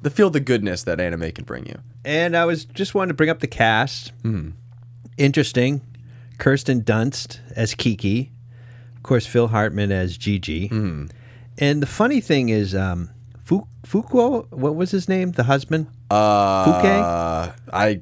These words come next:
Speaker 1: I don't know. I didn't listen to what the dad's name was.
Speaker 2: He was, <laughs> the funny thing is, like, Brad Garrett, who was in, you know, um, Everyone Loves Raymond.
Speaker 1: Mm. Oh, is that him?
Speaker 2: Yeah.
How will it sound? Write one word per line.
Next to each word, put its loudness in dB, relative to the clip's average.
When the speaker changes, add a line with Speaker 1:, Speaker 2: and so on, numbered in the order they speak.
Speaker 1:
I 0
don't -6
know. -6
I -2
didn't 0
listen -6
to -8
what -6
the -10
dad's -8
name -8
was. -10
Speaker 2:
He 0
was, -2
<laughs> -10
the -2
funny 0
thing 0
is, -2
like, 2
Brad 2
Garrett, 0
who -2
was -2
in, -2
you -6
know, -4
um, -8
Everyone 2
Loves 0
Raymond. 0
Speaker 1:
Mm. 0
Oh, 6
is 2
that 8
him? 4
Speaker 2:
Yeah. 6